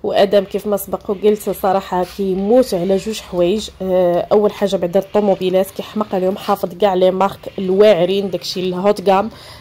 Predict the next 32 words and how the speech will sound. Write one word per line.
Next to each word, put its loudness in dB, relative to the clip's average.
آه، 6
كيموت -4
عليهم -2
بزاف، -4
كيتبعهم -2
في -12
فيديوهات 2
وداكشي. -4
وطوموبيل 4
عنده 0
طوموبيلات -2
صغيورين -2
ديالو، 4
آه، -2
كيموت -4
عليهم 0
وعزيز -4
عليه، 2
عزازين 2
عليه. 0
والحاجه 4
الثانيه 2
هي 2
الكره، 0
بطبيعه -2
الحال 0
بحال 0
كاع 6
الوليدات 0
كيحماق -4
على 0
الكره. -2